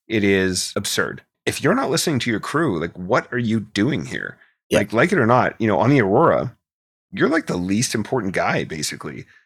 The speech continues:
Speaker 1: Your job is to drive the bus, get the pros in the back over that submarine or over that surveillance target or wherever it may be.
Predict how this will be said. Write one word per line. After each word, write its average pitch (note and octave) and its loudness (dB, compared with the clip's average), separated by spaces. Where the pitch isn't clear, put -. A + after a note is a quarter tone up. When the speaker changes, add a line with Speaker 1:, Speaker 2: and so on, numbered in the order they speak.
Speaker 1:
Your D#3+ 2
job B3+ 0
is A#2+ 0
to - -2
drive G#2 0
the A3+ -2
bus, F#2+ -2
get C3+ 2
the F#3 0
pros D#3+ 2
in D#3 2
the D3+ 4
back F#2 2
over C#3 6
that D3 6
submarine F#2+ 2
or F2 0
over A2 2
that C3+ 2
surveillance G2 4
target F#2+ 0
or E2+ 0
wherever F#2+ 0
it D3 -2
may E3 2
be. F#2 0